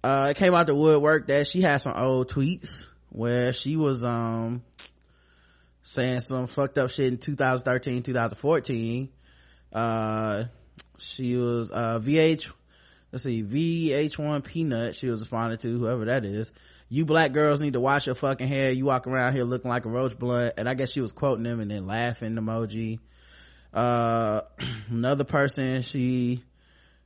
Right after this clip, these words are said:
uh, sent or quoted, "Dark-skinned bitches with black lipstick look like Gucci. Light-skinned bitches with black lipstick look like O J the Juice Man."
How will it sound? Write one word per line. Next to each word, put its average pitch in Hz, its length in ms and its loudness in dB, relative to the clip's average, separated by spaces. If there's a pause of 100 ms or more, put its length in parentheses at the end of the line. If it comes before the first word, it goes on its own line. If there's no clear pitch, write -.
(160)
uh, 107 560 0
sent 127 920 -4
or 104 200 -2
quoted, 120 640 2
"Dark-skinned 135 580 0
bitches 131 360 -2
with 117 160 -2
black 127 260 0
lipstick 127 480 -2
look 120 160 0
like 117 240 0
Gucci. 120 320 -2
Light-skinned 120 480 -2
bitches 120 300 -2
with 107 100 -4
black 110 220 -2
lipstick 113 420 -4
look 107 160 -4
like 107 220 -4
O 113 140 -4
J 110 180 -4
the 92 60 -10
Juice 123 320 -8
Man." 127 440 -4